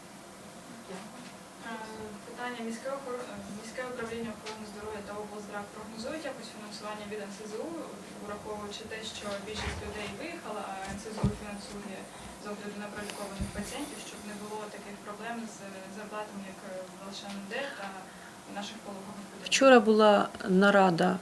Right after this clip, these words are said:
Speaker 2: з Національною службою здоров'я України. Всі ці питання проговорювалися, всі ці питання підіймалися. По кожному закладу ми зараз прораховуємо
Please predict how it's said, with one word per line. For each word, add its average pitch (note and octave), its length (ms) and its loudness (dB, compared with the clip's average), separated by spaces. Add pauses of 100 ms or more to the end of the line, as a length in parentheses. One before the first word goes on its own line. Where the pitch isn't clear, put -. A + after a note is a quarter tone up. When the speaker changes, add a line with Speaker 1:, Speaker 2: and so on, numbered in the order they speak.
Speaker 2:
з F3+ 100 4
Національною F#3 720 10
службою F3 420 6
здоров'я E3+ 460 10
України. A3+ 580 8 (180)
Всі - 180 8
ці G3 140 6
питання F3 600 6 (120)
проговорювалися, A3+ 1080 10
всі G3+ 240 8
ці G#3+ 120 4
питання F3 500 6 (100)
підіймалися. G3 880 10
По G3+ 100 0
кожному G3 480 10
закладу F3+ 600 10
ми F3 180 10
зараз F3+ 360 10
прораховуємо E3+ 1040 8